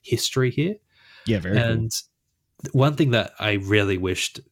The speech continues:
Speaker 1: I felt like the camera, like, panned past this thing and I <laughs> wanted to s-, study it, were these doors. Did you notice these doors?
Speaker 2: Yeah, I thought there were, because she said, like, she didn't have time to kinda study them now. And I
Speaker 1: Mm.
Speaker 2: circled, I was like, "Significant or not?"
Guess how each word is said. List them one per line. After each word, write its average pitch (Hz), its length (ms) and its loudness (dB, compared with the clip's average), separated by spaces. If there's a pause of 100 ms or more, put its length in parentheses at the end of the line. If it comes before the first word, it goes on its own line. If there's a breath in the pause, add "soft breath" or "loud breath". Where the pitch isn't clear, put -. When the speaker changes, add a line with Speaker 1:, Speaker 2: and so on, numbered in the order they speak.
(400)
Speaker 1:
I 110 120 0
felt 110 180 -2
like 107 120 -4
the 117 80 -4
camera, 98 440 -2
like, 92 240 -6
panned 90 340 -4
past 90 320 -6
this 92 240 -4
thing 92 220 -4
and 87 100 -4
I 87 40 -4
<laughs> 90 80 -4
wanted 101 220 0
to - 120 -6
s-, - 240 -4 (140)
study 95 440 -2
it, 101 180 -6 (1120)
were 117 100 6
these 113 220 6
doors. 101 420 2
Did 101 140 -2
you 107 60 2
notice 117 260 0
these 98 200 0
doors? 95 560 -4 (360 loud breath)
Speaker 2:
Yeah, 254 220 0
I 247 80 0
thought 285 200 -2
there 262 100 0
were, 214 160 2
because 165 280 0
she - 160 2
said, 151 220 2
like, 123 160 2
she - 100 0
didn't 127 140 4
have 113 160 2
time 113 380 0
to 107 80 0
kinda 101 240 0
study 107 340 0
them 98 220 -2
now. 92 560 -2
And 120 140 2
I 110 60 4
Speaker 1:
Mm. - 20 6
Speaker 2:
circled, 110 460 4
I 110 120 2
was 107 160 0
like, 107 120 2
"Significant 165 880 2
or 123 160 2
not?" 98 500 -2